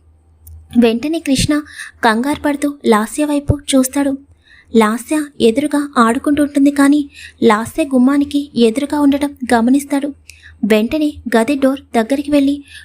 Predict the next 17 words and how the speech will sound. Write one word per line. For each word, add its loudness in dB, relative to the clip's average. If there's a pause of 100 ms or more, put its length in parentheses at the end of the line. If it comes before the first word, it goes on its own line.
(120)
"డోర్ 2
క్లే-, -2
క్లోజ్ 0
చేద్దాం" 0
అని 4
చూస్తూ 0
ఉండగా 2 (440)
ఎవరో 2 (140)
గుర్తు 0
తెలియని 0
వ్యక్తి -2 (340)
గన్ 0
తీసుకుని -2 (300)
లాస్యకి -2
గురి 2
పెట్టడం -2 (200)
చూస్తాడు. 0